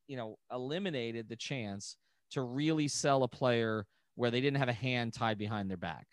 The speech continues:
You know, when, when they met with Durant, they had a hand tied behind their back, okay? When they met with LaMarcus Aldridge, they had two hands tied behind their back. Like, you, you can't be in that position and expect to land stars. You just can't. I mean, you have to be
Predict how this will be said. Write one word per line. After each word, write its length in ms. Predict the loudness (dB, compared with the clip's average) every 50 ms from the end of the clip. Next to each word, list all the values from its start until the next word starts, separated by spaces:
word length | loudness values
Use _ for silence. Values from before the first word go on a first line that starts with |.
| _
You 140 | -8 -4 0
know, 80 | 0 2
when, 220 | 2 2 0 -2 -2
when 140 | -4 -2 0
they 100 | 0 0
met 200 | 2 0 0 0
with 140 | 0 -2
Durant, 420 | -2 -2 -2 0 0 0 0 0 0
they 80 | -2
had 100 | -2 0
a 40 | 0
hand 280 | -2 -2 -2 -2 -2 -2
tied 240 | -2 -2 -2 -2 -2
behind 260 | -4 -4 -4 -4 -4
their 80 | -6
back, 280 | -6 -8 -10 -12 -14 -16 _ -14 -12
okay? 360 | -12 -6 -2 0 0 0 0 -2 _ -14 -20 -20 _ _ -6
When 100 | -4 -2
they 80 | 0
met 160 | 2 2 2
with 120 | 2 0 0
LaMarcus 380 | 2 2 2 2 2 0 0
Aldridge, 460 | 2 4 4 4 2 2 0 -2 -2 0
they 100 | 0 2
had 200 | 2 2 0 0
two 180 | 0 0 2
hands 340 | 2 2 0 -2 -4 -6 -6
tied 220 | -4 -4 -4 -2
behind 260 | -4 -4 -4 -4 -6 -6
their 80 | -8
back. 280 | -8 -8 -10 -10 -10 -4 -2
Like, 180 | -2 -2 0 -4
you, 80 | -4 -2
you 140 | 0 -2
can't 520 | -2 -2 -2 -2 0 2 2 2 0 0 -4 -10 -20 -20 _ _ _ _
be 200 | 0 2 2 2
in 240 | 2 0 0 0 0
that 200 | 2 0 0 0
position 600 | -2 -2 0 0 0 0 0 -2 -4 -4 -4 -4
and 140 | -4 -4 -6
expect 500 | -6 -6 -8 -4 0 2 2 2 0 -4
to 60 | -6
land 300 | -4 -2 -2 -2 -2 -4
stars. 500 | -4 -6 -4 -4 -4 -4 -6 -10 -12 -8
You 60 | -6
just 180 | -4 -4 -4 -2
can't. 360 | -2 -2 0 0 -2 -4 -6 -6
I 80 | -6
mean, 120 | -4 -4 -4
you 80 | -4
have 360 | -2 0 2 2 2 2 0 -2
to 80 | -4 -2
be 340 | 0 0 0 0 0 -2